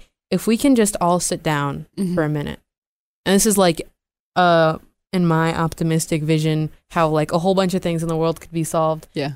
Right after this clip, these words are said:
Speaker 1: We just sit down, we're respectful, um, and just stated our opinions in a, in a nice environment, you
Speaker 2: See?
Speaker 1: know, non-toxic,
Speaker 2: Yeah.
Speaker 1: you know, just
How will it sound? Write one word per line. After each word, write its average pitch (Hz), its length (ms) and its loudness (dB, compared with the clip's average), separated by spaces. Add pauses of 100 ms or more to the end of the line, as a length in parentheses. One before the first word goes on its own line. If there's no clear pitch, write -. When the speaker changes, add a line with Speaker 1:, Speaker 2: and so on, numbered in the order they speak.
Speaker 1:
We 190 60 -2
just 170 240 -2
sit 214 180 0
down, 175 440 0 (460)
we're 180 180 2
respectful, 165 760 -2 (720)
um, 160 480 -2 (260)
and 165 640 -2 (160)
just - 260 -4
stated 185 440 0
our 175 120 2
opinions 170 640 -2
in 160 220 -6
a, 147 440 -4
in 160 120 -6
a 151 60 -4
nice 151 360 -8 (260)
environment, 151 520 -4 (220)
you 160 80 -6
Speaker 2:
See? 160 80 -2
Speaker 1:
know, 151 300 -6
non-toxic, 156 720 -6 (240)
Speaker 2:
Yeah. 180 160 -12
Speaker 1:
you 175 40 -6
know, 175 260 -8
just - 160 -20